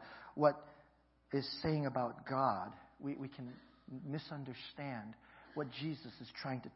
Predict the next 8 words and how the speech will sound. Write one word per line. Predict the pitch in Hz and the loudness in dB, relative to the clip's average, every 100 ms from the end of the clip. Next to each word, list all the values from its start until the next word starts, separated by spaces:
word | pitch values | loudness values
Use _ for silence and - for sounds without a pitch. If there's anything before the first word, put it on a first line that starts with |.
| - | -6
teach | 135 | -6
us | - - | -6 -10
about | 110 113 104 - - | -6 -6 -8 -14 -20
prayer. | 107 104 101 - _ _ _ _ _ - - - - - - - _ _ _ _ _ | -18 -18 -20 -20 _ _ _ _ _ -20 -20 -20 -20 -20 -20 -20 _ _ _ _ _
The | 151 | 4
message | 160 214 - 180 | 8 8 6 2
is | 151 - | 0 -2
this. | 127 | -6